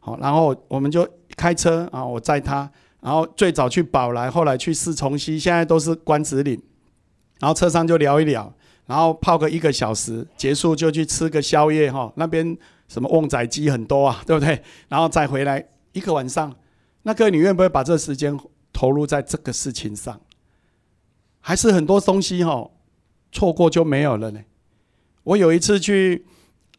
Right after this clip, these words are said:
小港参加一个公祭啊，因为比较远，所以我提早去啊，所以提早去就是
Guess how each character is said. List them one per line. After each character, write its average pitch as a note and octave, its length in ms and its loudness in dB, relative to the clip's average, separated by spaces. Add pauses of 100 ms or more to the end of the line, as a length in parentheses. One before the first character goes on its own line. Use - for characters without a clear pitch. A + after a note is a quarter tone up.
(140)
小 E3 240 2
港 D3 260 0
参 F3+ 180 0
加 F3 160 2
一 F3 80 0
个 D3+ 440 0
公 E3 200 2
祭 D#3+ 240 -4
啊， E3+ 120 2
因 F#3 100 2
为 F3+ 80 2
比 C#3 100 -10
较 D#3+ 200 2
远， A#2 280 -2
所 E3+ 160 -2
以 D#3+ 40 2
我 B2+ 100 -2
提 C3+ 180 -6
早 A#2 220 -8
去 C3+ 300 -10 (720)
啊， D#3+ 80 -6
所 F#3+ 140 2
以 E3+ 60 2
提 F3 180 -2
早 D#3+ 160 2
去 F3 160 -4
就 E3+ 140 -2
是 E3 400 -2